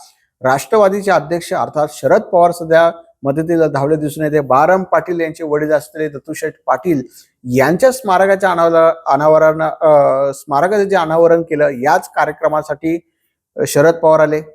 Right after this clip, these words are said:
जयंत पाटील यांचा काल वाढदिवस होता, त्यांच्या वाढदिवसाला शरद पवारांनी हजेरी लावली. त्यामुळे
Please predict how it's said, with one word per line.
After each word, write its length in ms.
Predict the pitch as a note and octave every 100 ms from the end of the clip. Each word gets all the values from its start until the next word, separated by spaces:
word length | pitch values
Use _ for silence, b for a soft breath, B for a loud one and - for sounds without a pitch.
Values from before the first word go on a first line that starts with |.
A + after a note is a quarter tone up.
| C3
जयंत 220 | D#3+ A3
पाटील 260 | G#3 F#3 F#3+
यांचा 280 | E3+ F#3+
काल 200 | F3 E3
वाढदिवस 480 | D#3+ D3 D3 D#3+ D#3 D#3
होता, 300 | D3 C#3+ D#3 - _ -
त्यांच्या 300 | D3 D#3+ A#3
वाढदिवसाला 480 | G#3 G3+ G3+ G#3 G3+ G3
शरद 180 | F3 F3
पवारांनी 460 | E3 D#3+ E3 E3+
हजेरी 460 | D3+ C#3 D3+ D#3 D#3
लावली. 300 | C#3+ C#3 C#3+ _ _ _ -
त्यामुळे 340 | E3 G#3